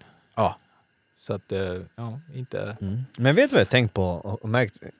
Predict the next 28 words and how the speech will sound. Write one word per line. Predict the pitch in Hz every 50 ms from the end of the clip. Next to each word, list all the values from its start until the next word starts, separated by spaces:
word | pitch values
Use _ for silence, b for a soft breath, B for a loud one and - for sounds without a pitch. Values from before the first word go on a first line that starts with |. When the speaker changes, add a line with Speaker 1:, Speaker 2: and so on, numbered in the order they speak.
| _ - -
Speaker 3:
mycket | 117 110 107 - 92
mer? | 95 98 98 92 85 87 90 - _
Jag | - 107 117
vet | 139 160
inte | 147 123 123
om | 120
det | 117 113
är | 110
för | - - 113
att | 104 92
det | 104 101
är | 95
regelverket | 95 117 123 113 98 101 98 101 120 123 123 120 - 113
eller | 113 107
någonting. | 107 107 104 - 110 107 107 B B B B B B
Men | - 135
de | 165 196 180 180
här | 165 156 - 233 226 220 220 226 233 247 - - _
vågar | - 123 123 160 185 170 139 127 131 123 120 113
lägga | 113 117 117 104 101 95 90
mer | 95 95 95 95 90 85 85
knän. | - - - - 113 107 82 - - - - - - - -
Alltså, | 107 107 117 117 104 - -
ståendes. | - - - 151 131 113 120 120 104 80 67 - - - - - - - 123 131
Speaker 2:
Ja. | 123 120 113 104
Speaker 3:
Lite | - 143
mer, | 131 127 123 117 113 110 107
eh, | 107 104 104 104 101 101 101 98 98 95 95 92 90 90 82 78 80